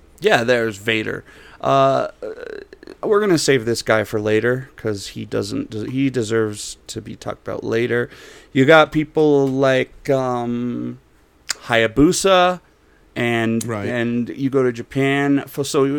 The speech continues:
Speaker 1: it's Hayabusa, a very iconic wrestler who invented a lot of cool moves. He had a kind of a cool mask too, a very, uh, interesting mask. Kinda s-,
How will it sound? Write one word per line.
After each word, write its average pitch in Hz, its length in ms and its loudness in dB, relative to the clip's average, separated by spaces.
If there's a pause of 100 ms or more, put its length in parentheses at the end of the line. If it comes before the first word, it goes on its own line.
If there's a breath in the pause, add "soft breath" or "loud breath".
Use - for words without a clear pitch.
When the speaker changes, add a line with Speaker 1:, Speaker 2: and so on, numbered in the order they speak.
(240)
Speaker 1:
it's 135 320 -8
Hayabusa, 139 840 0 (440 soft breath)
a 120 280 2
very 135 260 4
iconic 127 680 -2 (240)
wrestler 123 500 -2
who 123 120 -2
invented 117 420 -4
a 113 40 -2
lot 117 220 0
of - 100 -8
cool 110 200 -4
moves. 147 560 2
He 135 120 0
had 127 160 2
a 113 180 0 (420 soft breath)
kind 175 220 2
of 139 60 2
a 127 60 2
cool 147 260 0
mask 127 440 0
too, 143 320 2
a 104 40 -2
very, 113 460 0
uh, 90 200 -4
interesting 113 560 -6
mask. 113 440 -6
Kinda 196 220 -2
s-, - 280 -4